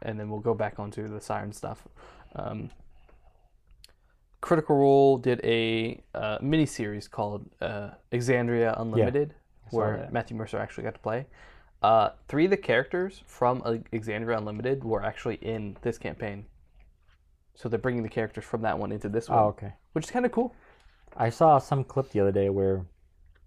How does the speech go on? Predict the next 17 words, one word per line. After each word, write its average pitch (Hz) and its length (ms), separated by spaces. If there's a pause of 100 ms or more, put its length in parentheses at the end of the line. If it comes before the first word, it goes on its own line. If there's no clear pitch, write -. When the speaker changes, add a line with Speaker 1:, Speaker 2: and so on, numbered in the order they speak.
(560)
Speaker 2:
Travis, 123 600
I 143 60
think, 151 220
was 127 120
D 131 320
Ming, 151 200
and 113 80
they 101 80
were 95 80
talking 107 300
about 101 120
putting 98 220
boobs 107 280
everywhere. 123 400 (220)
Speaker 1:
Yes, 127 280 (140)
yep, 110 160 (320)
yep. 127 260